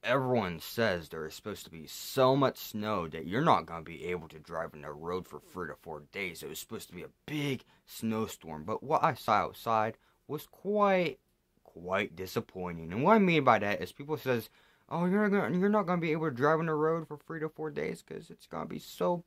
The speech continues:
bad. You better get your food, you better get your stuff now."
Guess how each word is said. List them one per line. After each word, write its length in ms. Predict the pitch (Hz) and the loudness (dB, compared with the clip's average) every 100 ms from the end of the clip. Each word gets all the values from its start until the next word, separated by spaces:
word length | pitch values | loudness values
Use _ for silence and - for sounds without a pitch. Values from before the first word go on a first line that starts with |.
| - | -2
bad. 400 | 123 165 165 156 | -2 0 -4 -6
You 240 | - 90 | -8 -8
better 240 | 160 160 160 | -4 -2 -2
get 160 | 156 | -4
your 160 | 151 147 - | -8 -10 -10
food, 260 | 160 170 | -8 -6
you 80 | 165 | -6
better 180 | 160 156 | -4 -4
get 140 | 156 | -4
your 100 | - | -8
stuff 260 | 160 - 165 - | -8 -4 -4 -4
now." 400 | - 78 82 | -6 -4 -4